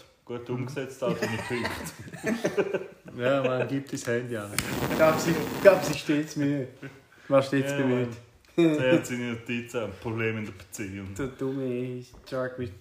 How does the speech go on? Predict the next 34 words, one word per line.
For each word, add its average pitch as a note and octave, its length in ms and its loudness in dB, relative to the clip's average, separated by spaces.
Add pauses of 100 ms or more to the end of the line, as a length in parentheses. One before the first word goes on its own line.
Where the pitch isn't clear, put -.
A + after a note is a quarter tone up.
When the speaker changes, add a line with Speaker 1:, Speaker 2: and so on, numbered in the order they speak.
Speaker 2:
selber A#2 280 -2
zu - 140 -18
Speaker 3:
Ja B2+ 100 4
gut, E3+ 220 8
Speaker 2:
tun. F3+ 40 4
Speaker 3:
aber D#3 200 6
abschliessend D#3+ 640 0
jetzt, B2+ 260 -4
würdet C3+ 280 -4
ihr C#3 100 0
die, C3+ 160 -4
würdet C3 800 2
ihr D3 160 0
jetzt D3 200 -8
die C#3+ 60 -4
Beobachtung, C#3 800 -2 (420)
<clears throat> - 460 -20
würdet C3 240 0
ihr C#3+ 140 2
da C#3 140 -4
sagen, C3 280 -4
in C3 80 -6
dem C3 200 -6
Fall C3 120 -12
so C3 200 -4
wie B2+ 120 -6
ich B2 40 -6
rausgehört A#2+ 640 -8
habe, A2+ 140 -6
ihr A2+ 100 -10
seht A2+ 320 -8
da G#2 160 -8
anders, G#2+ 220 -12 (120)
ja? G#2+ 80 -14